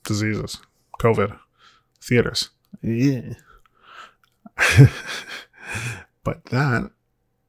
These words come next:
wraps up a very short episode. We're looking at almost fifteen minutes.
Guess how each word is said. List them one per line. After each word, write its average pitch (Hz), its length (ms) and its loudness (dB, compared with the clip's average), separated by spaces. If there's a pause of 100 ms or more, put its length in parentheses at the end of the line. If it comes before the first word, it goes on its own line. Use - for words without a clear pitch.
(500)
wraps 120 340 4
up 117 140 2
a 110 40 0
very 104 460 -2
short 101 280 -2
episode. 104 480 -4
We're 113 60 -8
looking 110 240 -6
at 104 80 -2
almost 107 280 -4
fifteen 117 320 0
minutes. 110 320 -8